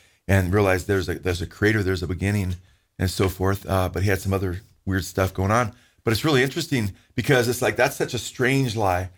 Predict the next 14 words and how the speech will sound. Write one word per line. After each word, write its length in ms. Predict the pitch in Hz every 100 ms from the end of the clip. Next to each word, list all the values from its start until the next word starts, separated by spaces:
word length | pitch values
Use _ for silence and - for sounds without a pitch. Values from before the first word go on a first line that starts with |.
| _ _
Well, 260 | 120 120 113
another 360 | 131 151 156 120
lie 320 | 120 120 117
that 280 | - 123 113
just 280 | 127 - -
makes 180 | 117
that 200 | 127 135
thing 120 | 127 107
look 140 | 98
like 140 | 98
nothing 480 | 98 120 175 98 92 - _
is 200 | - 135
that 220 | 135 117 -
God 480 | 135 131 113 90